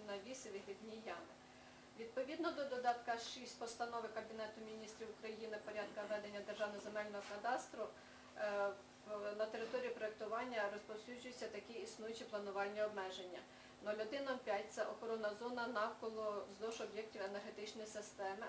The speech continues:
а саме леп десять, е, кіловольт, підземний кабель зв'язку та підземний силовий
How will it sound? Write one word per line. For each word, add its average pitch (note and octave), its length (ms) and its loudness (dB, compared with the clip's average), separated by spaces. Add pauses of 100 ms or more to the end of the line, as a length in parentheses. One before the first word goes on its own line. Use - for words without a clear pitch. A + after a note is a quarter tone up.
а G#3+ 40 2
саме G#3+ 340 4
леп G#3+ 600 4
десять, G#3 480 0
е, G3 460 0 (380)
кіловольт, G#3 360 -2 (400)
підземний G#3+ 440 2
кабель B3+ 300 4 (100)
зв'язку B3+ 300 0
та A#3 140 -2
підземний G#3+ 500 0
силовий A3 480 -2